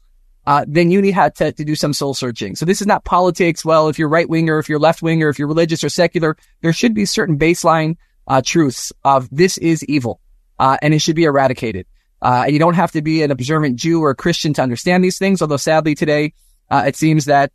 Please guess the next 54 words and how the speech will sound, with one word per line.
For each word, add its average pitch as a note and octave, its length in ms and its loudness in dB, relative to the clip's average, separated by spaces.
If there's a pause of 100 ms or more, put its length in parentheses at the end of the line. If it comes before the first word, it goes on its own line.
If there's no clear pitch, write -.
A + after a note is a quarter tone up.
uh, C#3 360 0 (800)
it's C#3+ 160 0
becoming F3 340 0
le-, C#3+ 240 0
you D3 100 0
know, C#3 160 0
common E3+ 320 0
sense E3+ 280 -2
is C#3+ 100 -8
becoming C#3+ 300 0
less D3+ 200 0
and D3+ 80 -4
less C#3 140 -2
common. D#3+ 400 0 (260)
And C#3 220 -2
one E3+ 300 2 (100)
doesn't E3+ 220 2
have F3+ 140 0
to E3 80 -4
go D#3 180 0
very D#3+ 200 0
far. E3 220 2
If - 100 -4
you D3+ 60 -4
look, D#3 240 -4
uh, D3+ 160 2
in D3+ 120 -2
New D#3 60 0
York D#3+ 220 0
City F3+ 240 0
today, B2 300 -2
if A2+ 100 -10
you D3+ 60 0
look D#3 160 -2
at D3 80 0
Harvard D3+ 320 0
University D3+ 500 0
today, A#2+ 320 -4 (360)
uh, B2+ 640 0
the C3 160 0
types E3+ 240 0
of D#3 100 -10
propaganda, E3 560 0
there B2+ 120 -2
were B2 40 -4
demonstrations D#3 600 -2
the C#3 60 -4
last C#3+ 240 2
few D#3 100 0
days D3+ 180 0
in D3+ 60 -4
New D3+ 60 0
York D#3 200 0
City, F#3 340 0